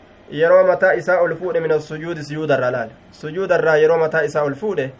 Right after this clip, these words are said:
قبل أن ينهض، lafa ol ka'uudhaan duratti, في الركعة الأولى،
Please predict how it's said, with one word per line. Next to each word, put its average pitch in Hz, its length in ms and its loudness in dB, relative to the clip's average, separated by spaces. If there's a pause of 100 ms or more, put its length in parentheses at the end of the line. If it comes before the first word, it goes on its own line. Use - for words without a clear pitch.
(440)
قبل 165 260 2
أن 170 220 4
ينهض، 190 640 2 (100)
lafa 156 380 0
ol 165 180 2
ka'uudhaan 165 460 0
duratti, 214 360 0 (500)
في 165 60 -6
الركعة 190 460 2
الأولى، 175 500 0